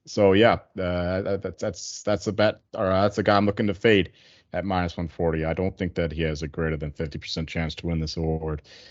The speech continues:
So more, um, loyal listeners know, uh, where I'm going. Luke Hughes, plus six hundred. I, I mentioned all my love for the Devils. I think they're gonna storm this season,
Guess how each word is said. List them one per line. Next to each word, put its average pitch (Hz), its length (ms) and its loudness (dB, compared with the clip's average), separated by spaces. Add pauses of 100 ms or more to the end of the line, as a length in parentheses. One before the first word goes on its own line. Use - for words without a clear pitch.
(120)
So 92 420 0 (400)
more, 92 560 6
um, 80 180 -4 (180)
loyal 95 300 6
listeners 95 420 4
know, 110 340 4
uh, 98 220 -2
where 95 140 2
I'm 95 120 0
going. 107 340 0
Luke 107 200 0
Hughes, 123 460 0
plus 98 220 2
six - 280 0
hundred. 120 260 4
I, 92 240 6
I - 20 4
mentioned 98 460 0
all 98 100 2
my 98 120 2
love 101 200 4
for 104 60 -2
the 104 60 2
Devils. 110 400 4
I 95 80 -4
think 92 160 -2
they're 92 140 -2
gonna 92 180 0
storm 104 340 0
this 98 180 0
season, 117 440 2